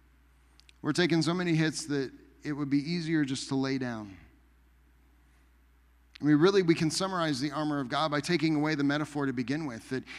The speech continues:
if we will build our life on truth, on righteousness, on readiness, on faith, on salvation, on the word, we're gonna have a firm foundation. But the hits still come.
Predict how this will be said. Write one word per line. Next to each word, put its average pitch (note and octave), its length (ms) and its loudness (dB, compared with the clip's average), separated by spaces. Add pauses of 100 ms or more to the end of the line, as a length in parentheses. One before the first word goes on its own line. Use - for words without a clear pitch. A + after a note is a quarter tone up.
if D#3 180 4
we G3+ 140 4
will G#3+ 160 6
build G3+ 380 6
our F#3+ 120 4
life F#3+ 320 0
on D3 160 2
truth, D#3 420 2
on D3 220 2
righteousness, D3+ 640 2
on C#3 160 2
readiness, E3 480 2
on D3 80 0
faith, E3+ 380 4
on C#3+ 100 2
salvation, F3 580 -2
on E3 120 -2
the D3 80 -2
word, D#3+ 340 0
we're F3+ 80 0
gonna G3 180 -6
have F3+ 220 -2
a F3 80 -6
firm F3 380 -8
foundation. D#3 680 -8 (2500)
But D#3+ 200 -8
the D#3 80 2
hits E3 220 0
still - 240 -4
come. G2+ 380 -8